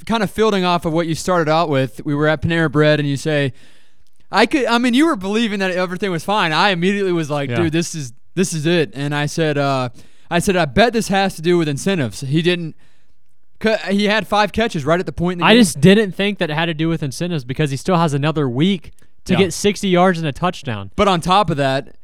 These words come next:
Speaker 1: is that they were playing the Jets. And this guy, I
Speaker 2: Yeah.
Speaker 1: mean, if you're a great receiver, you go into that game thinking, "Hey, I could have two hundred yards a day,"
Speaker 2: Yeah.
Speaker 1: you know? And Brown did not have nearly a hundred yards in that game, uh, if I'm not mistaken.
Speaker 2: No, not even close, because he was in a,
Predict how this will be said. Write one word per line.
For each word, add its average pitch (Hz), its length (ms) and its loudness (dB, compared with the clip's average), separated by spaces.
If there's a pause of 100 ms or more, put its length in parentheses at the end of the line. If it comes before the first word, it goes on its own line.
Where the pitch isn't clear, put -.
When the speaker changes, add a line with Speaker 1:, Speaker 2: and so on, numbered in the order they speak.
(180)
Speaker 1:
is 156 120 -4
that 180 140 2
they 175 120 2
were 160 80 2
playing 190 280 -2
the 165 80 0
Jets. 180 360 0
And 165 80 -2
this 196 160 0
guy, 214 180 4
I 196 100 6
Speaker 2:
Yeah. 196 60 4
Speaker 1:
mean, 190 120 2
if 185 160 -2
you're 269 100 -2
a 175 40 -4
great 202 180 2
receiver, 202 380 -2
you 190 120 -2
go 208 160 4
into 196 80 0
that 190 140 2
game 180 180 -2
thinking, 156 200 -2
"Hey, 151 140 -2
I 160 140 2
could 147 100 -4
have 139 160 -4
two 160 140 -2
hundred 139 160 0
yards 135 280 2
a 120 40 -4
day," 110 200 -2
Speaker 2:
Yeah. 131 140 0
Speaker 1:
you 131 100 -2
know? 123 180 -2 (420)
And 160 400 -2
Brown 190 260 2
did 156 120 -2
not 165 180 0
have 160 200 -2
nearly 156 380 -2 (100)
a 135 100 -4
hundred 151 340 -4
yards 123 280 -4
in 123 60 -8
that 113 180 -6
game, 113 360 -8 (340)
uh, 120 300 0
if 127 100 -2
I'm 135 100 0
not 135 180 -2
mistaken. 131 580 0 (160)
Speaker 2:
No, 175 180 2
not 156 160 0
even 151 140 0
close, 156 340 2
because 180 800 4
he 180 160 2
was 175 220 6
in 175 100 -2
a, 143 240 -2